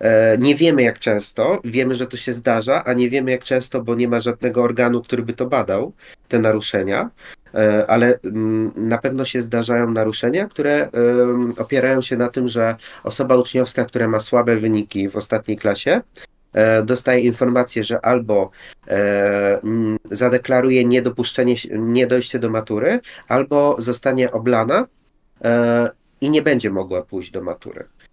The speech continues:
E, właśnie po to, żeby, em, dana nauczycielka, dana osoba nauczycielska i dana szkoła miała wysoką pozycję,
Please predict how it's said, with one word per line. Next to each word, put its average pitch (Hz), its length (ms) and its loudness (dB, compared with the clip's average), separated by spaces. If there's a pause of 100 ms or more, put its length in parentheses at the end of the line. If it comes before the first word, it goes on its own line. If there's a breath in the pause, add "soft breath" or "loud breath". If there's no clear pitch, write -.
(200)
E, 107 220 2
właśnie 131 300 2
po 131 140 0
to, 143 140 -2
żeby, 117 640 2
em, 104 560 -2 (540)
dana 104 640 2
nauczycielka, 104 640 -2
dana 104 240 0
osoba 107 300 -2
nauczycielska 104 640 -4
i 143 80 -2
dana 117 240 0
szkoła 117 280 0
miała 190 220 0
wysoką 160 560 -2
pozycję, 117 500 -2